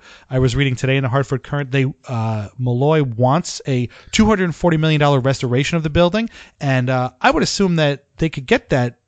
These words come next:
two hundred forty million dollar restoration if they had a team to play there. But guess what? The Islanders are probably not gonna go to Hartford. That just doesn't make any sense. That's even more remote and small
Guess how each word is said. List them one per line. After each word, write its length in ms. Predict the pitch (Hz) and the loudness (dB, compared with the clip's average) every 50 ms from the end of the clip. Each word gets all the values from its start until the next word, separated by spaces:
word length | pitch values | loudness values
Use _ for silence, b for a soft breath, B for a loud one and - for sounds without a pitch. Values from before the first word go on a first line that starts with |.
| _ - | _ -8
two 140 | - 151 | -4 -2
hundred 160 | 147 131 127 - | 0 0 -2 -2
forty 240 | - 135 131 123 | -2 -2 -2 0
million 240 | 113 120 120 117 117 | 0 -2 -2 -2 -2
dollar 180 | 117 113 110 110 | -2 -2 -2 -2
restoration 540 | 113 110 - - 113 113 113 104 127 123 B B B B B | -2 -4 -4 -6 -6 -4 -4 -4 -6 -8 B B B B B
if 140 | 123 - | -10 -4
they 120 | - 127 113 | -2 -2 0
had 180 | 113 131 139 | 0 0 -2
a 40 | 139 | -2
team 240 | - - 175 175 175 | -2 -2 -2 0 0
to 60 | - | 0
play 220 | - - 269 330 247 | 2 4 4 4 4
there. 260 | 147 120 110 110 107 | 4 4 4 2 0
But 280 | 104 - 127 120 117 | 2 2 0 0 2
guess 200 | - 160 165 - | -2 -2 -2 -2
what? 240 | - 143 127 104 - b b b b b b b _ - | -2 -2 -2 -2 -4 b b b b b b b _ -4
The 120 | 127 120 | -2 0
Islanders 340 | 113 120 123 117 113 110 107 | 0 2 2 2 0 0 -2
are 60 | 107 | -2
probably 260 | - - 110 104 107 101 | -2 -2 -2 0 -2 -2
not 120 | 98 98 | -4 -4
gonna 140 | - 101 101 | -4 -4 -4
go 100 | - 107 | -4 -4
to 60 | 101 92 | -4 -4
Hartford. 460 | 95 101 101 - - 101 98 92 95 b b b b b - | -4 -6 -8 -6 -6 -6 -6 -6 -6 b b b b b -6
That 120 | 107 104 | -6 -6
just 160 | - - 98 - | -6 -6 -6 -6
doesn't 220 | 107 92 98 98 | -4 -4 -2 -2
make 160 | 101 98 - | -2 -2 -4
any 120 | 104 98 92 | -4 -6 -6
sense. 460 | - - 110 98 98 95 - - - b b b b | -6 -4 -4 -4 -4 -4 -6 -10 -18 b b b b
That's 200 | - 135 - - | 0 0 2 2
even 160 | 139 127 113 | 2 2 4
more 220 | 113 113 120 123 120 | 4 4 4 6 6
remote 400 | 120 113 113 113 113 110 110 _ _ _ _ - | 4 4 4 4 2 2 0 _ _ _ _ -8
and 120 | - 113 110 | -6 -6 -6
small 480 | - - 117 107 107 107 104 104 _ | -2 -2 0 0 2 0 0 -2 _